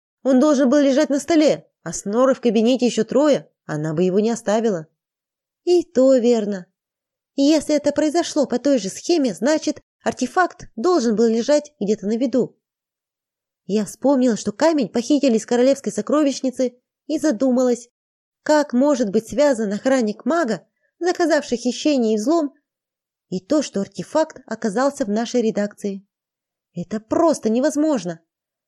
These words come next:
Но цепочка замыкалась с двух сторон, и в ней не хватало лишь считанных элементов.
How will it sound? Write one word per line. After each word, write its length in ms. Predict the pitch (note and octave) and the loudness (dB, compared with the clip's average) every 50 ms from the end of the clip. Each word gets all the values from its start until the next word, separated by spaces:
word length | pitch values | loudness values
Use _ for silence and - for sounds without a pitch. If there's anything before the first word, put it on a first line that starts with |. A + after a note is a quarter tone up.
| _ _ _ _ _ _ _ _ _ _ _ _ _ | _ _ _ _ _ _ _ _ _ _ _ _ _
Но 100 | - D#3+ | -12 -12
цепочка 500 | - - - - - C4 B3+ - - C#4 | -10 -10 -10 -4 -2 -2 -2 0 0 0
замыкалась 500 | A#3 B3+ B3+ C4+ B3+ - C#4+ C#4+ C#4+ C4+ | 0 2 2 2 2 2 2 4 4 2
с 20 | G3+ | 2
двух 160 | B3+ D4 C4+ | 0 -2 -2
сторон, 460 | - - C4+ C4+ D#4+ E4+ C#4+ G3 D#3 - _ _ _ _ _ _ _ _ _ _ _ _ _ _ _ _ _ _ - | -2 0 2 2 2 2 2 0 -4 -10 _ _ _ _ _ _ _ _ _ _ _ _ _ _ _ _ _ _ -2
и 120 | C4 C4+ | -2 0
в 60 | - | 2
ней 180 | C#4+ D4+ D#4 D4+ | 2 2 2 2
не 120 | C#4 D4+ | 2 0
хватало 420 | D4 - F#4 F4+ - E4 D4+ C#4+ C4+ | 0 -2 -2 0 2 4 4 4 4
лишь 180 | B3+ D4 C#4 | 2 0 -2
считанных 680 | - - - - - - - D#4+ D#4+ B3+ A3 A3+ A3 - | -4 -8 -10 -10 -4 -2 -2 -2 0 -2 -2 -2 -2 -2
элементов. 480 | C#4+ D4+ C#4+ C#4 C#4 G3+ - - E3 | -2 0 0 0 -2 -2 -4 -8 -14